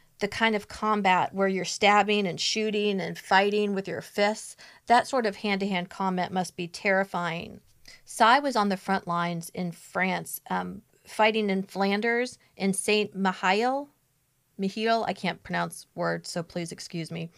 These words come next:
And during the Saint Mihiel D-Day, that's, they came up with the term D-Day, Day of Combat Initiation, and H H, specific time. Those were first used during these battles. After World War One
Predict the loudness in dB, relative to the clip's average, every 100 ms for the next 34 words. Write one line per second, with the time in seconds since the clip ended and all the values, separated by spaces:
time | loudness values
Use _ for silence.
0 | -20 -20 -20 -12 -4 -2 4 6 6 2
1 | 4 4 2 0 0 0 -2 0 0 0
2 | -2 _ -6 -4 0 0 0 -4 _ _
3 | _ 0 0 2 0 0 0 2 2 0
4 | -4 -4 -4 -2 0 0 -2 -2 2 2
5 | 2 2 0 0 -2 -2 0 2 0 0
6 | -2 -2 -2 -2 -2 -2 -2 -4 -10 _
7 | -6 -4 -2 0 0 -2 -4 -2 -2 -2
8 | -4 -4 -6 -4 -4 -6 -6 -6 -4 -2
9 | -4 -6 -6 -6 -8 -8 -8 -8 -8 -8
10 | -6 -6 -6 -8 -8 -8 -6 -10 -14 -18
11 | _ _ _ -20 -20 -20 -18 -4 -2 -2
12 | -4 -6 -2 -2 -2 -2 -2 -2 -2 -2
13 | -6